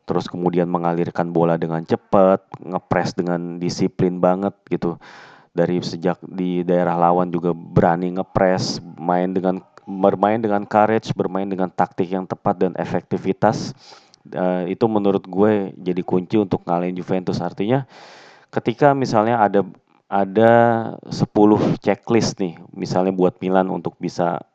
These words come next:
memenangkan pertandingan. Ibaratnya kalau mau menang lawan Juve, paling nggak Milan perlu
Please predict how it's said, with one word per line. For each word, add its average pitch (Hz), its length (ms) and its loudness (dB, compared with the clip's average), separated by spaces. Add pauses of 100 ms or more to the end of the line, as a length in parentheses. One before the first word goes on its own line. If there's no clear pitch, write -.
(140)
memenangkan 87 560 -2
pertandingan. 90 640 0 (720)
Ibaratnya 107 480 2
kalau 127 240 4
mau 104 400 -2
menang 104 320 2
lawan 104 160 6
Juve, 123 320 0
paling 107 320 2
nggak 143 160 -2
Milan 135 320 0 (240)
perlu 120 320 2